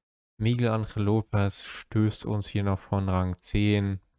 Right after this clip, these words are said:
Die Bergwertung, immerhin das einzige Trikot, geht an unseren australischen Fahrer Nick Schulz.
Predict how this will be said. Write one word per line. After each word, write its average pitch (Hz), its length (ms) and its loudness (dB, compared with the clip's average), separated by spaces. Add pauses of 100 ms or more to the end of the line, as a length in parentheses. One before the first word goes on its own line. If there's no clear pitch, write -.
Die 117 240 -4
Bergwertung, 110 960 2
immerhin 110 540 2
das 95 180 0
einzige 107 560 -2
Trikot, 101 560 2 (500)
geht 135 580 0
an 113 180 0
unseren 104 400 2
australischen 104 640 0
Fahrer 101 400 2
Nick 104 280 -2
Schulz. 113 580 0